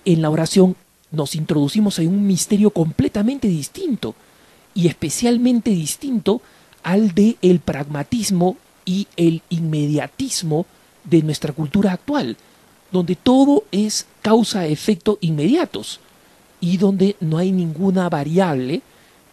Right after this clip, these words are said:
que, eh, nos impida obtener lo que queremos, salvo que algo esté funcionando mal. Y muchas veces nosotros creemos que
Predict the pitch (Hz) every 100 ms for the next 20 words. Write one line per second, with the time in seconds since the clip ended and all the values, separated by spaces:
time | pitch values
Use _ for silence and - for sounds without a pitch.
0 | - 160 156 202 359 _ _ _ _ -
1 | 156 - - 147 156 143 - - _ _
2 | _ _ _ _ - 165 170 - 269 180
3 | 156 190 _ _ - 160 175 165 214 208
4 | 190 - 180 190 123 _ _ - - -
5 | 277 175 170 175 156 156 196 175 - 202
6 | - 190 - 143 151 180 226 339 175 110
7 | _ _ _ _ _ _ _ _ 175 151
8 | 226 302 254 240 202 175 233 247 - 180
9 | 202 214 196 - 185